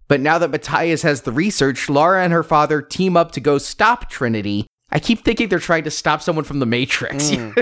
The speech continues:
Speaker 1: <laughs> But Matthias literally puts a gun to Richard's head and forces Lara to open Himiko's tomb.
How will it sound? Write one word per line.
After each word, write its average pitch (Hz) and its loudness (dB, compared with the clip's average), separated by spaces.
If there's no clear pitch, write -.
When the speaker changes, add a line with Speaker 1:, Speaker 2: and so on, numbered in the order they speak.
Speaker 1:
<laughs> - -20
But 160 4
Matthias 170 -2
literally 220 2
puts 170 -2
a 175 4
gun 131 2
to 127 -2
Richard's 139 0
head 101 -2
and 117 2
forces 175 2
Lara 143 2
to 143 -6
open 110 -2
Himiko's 135 2
tomb. 120 0